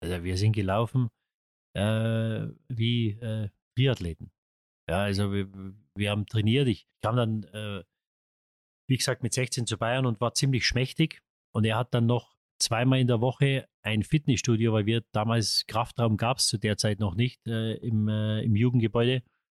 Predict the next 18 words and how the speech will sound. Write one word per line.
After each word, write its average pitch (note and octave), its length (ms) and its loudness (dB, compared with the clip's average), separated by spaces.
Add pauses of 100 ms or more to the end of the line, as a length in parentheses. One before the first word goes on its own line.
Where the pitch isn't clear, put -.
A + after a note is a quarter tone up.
(400)
äh, A#2 160 4
bin A#2+ 140 2
ich A2 100 6
noch A#2 100 4
zweimal B2 320 2
am A#2+ 100 4
Nachmittag B2 420 2
ins, - 460 0 (320)
ins A#2+ 160 4
Fitnessstudio G#2 560 2
gefahren F#2 340 0
und, F#2+ 200 -2
und G2+ 180 -4
musste A#2+ 280 2
dort A#2 220 0
trainieren, A#2+ 340 2
Oberkörper A2 500 0
trainieren. F2+ 380 -2